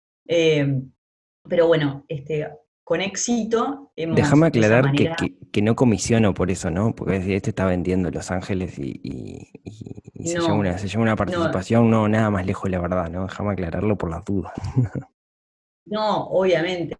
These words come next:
Speaker 1: y te lo subrayo más todavía, o sea, te, que, le he querido decir algo, hacer algún acuerdo y no, este, esto es, eh, es así, todo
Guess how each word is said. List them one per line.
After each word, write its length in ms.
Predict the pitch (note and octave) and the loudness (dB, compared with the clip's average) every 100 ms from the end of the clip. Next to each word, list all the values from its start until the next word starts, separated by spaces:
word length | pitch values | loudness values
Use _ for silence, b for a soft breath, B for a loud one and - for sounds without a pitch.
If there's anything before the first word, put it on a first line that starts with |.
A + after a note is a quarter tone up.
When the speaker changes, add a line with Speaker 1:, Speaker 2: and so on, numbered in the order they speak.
| C3 - | -8 -8
Speaker 1:
y 160 | C#3 C3 | -8 -8
te 80 | B2+ | -8
lo 120 | B2+ | -10
subrayo 580 | C3+ C3+ E3+ F3 F3+ E3+ | -8 -2 -2 -2 -4 -4
más 260 | F3 D#3+ | -4 -6
todavía, 440 | C#3+ C3+ C#3+ F3+ C#3 | -8 -6 -4 -4 -4
o 40 | |
sea, 240 | C3+ C3 | -4 -8
te, 160 | - D#3 | -8 -8
que, 120 | D3+ | -2
le 100 | E3+ | 4
he 60 | A#3+ | 6
querido 440 | D4 D4 E4 D#4 | 8 8 8 8
decir 360 | A#3 A#3 A#3 A3+ | 6 4 4 4
algo, 400 | B3+ B3+ A#3+ G3+ | 6 6 6 6
hacer 280 | F#3 G3 G3+ | 2 2 0
algún 220 | F#3+ G3+ | 0 0
acuerdo 480 | F#3 G3 G3+ G#3 G3 | 0 4 4 4 2
y 240 | E3+ D#3+ | 0 -2
no, 340 | D#3 D#3 D3 C#3 | -2 -2 -2 -4
este, 220 | D3 C#3 | -8 -6
esto 220 | D3 D3 C#3+ | -6 -4 -4
es, 260 | C#3 - - | -6 -10 -20
eh, 280 | - C3+ - | -16 -16 -14
es 100 | C3+ | -10
así, 300 | C3+ C3+ C3+ - _ _ _ - | -8 -8 -10 -12 _ _ _ -10
todo 160 | D3+ | -6